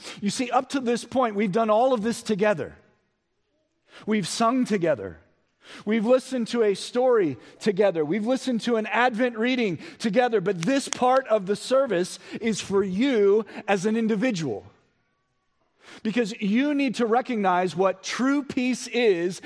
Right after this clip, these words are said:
and what is required from you to gain access to it.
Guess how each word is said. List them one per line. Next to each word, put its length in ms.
and 140
what 140
is 120
required 640
from 380
you 600
to 140
gain 240
access 540
to 160
it. 40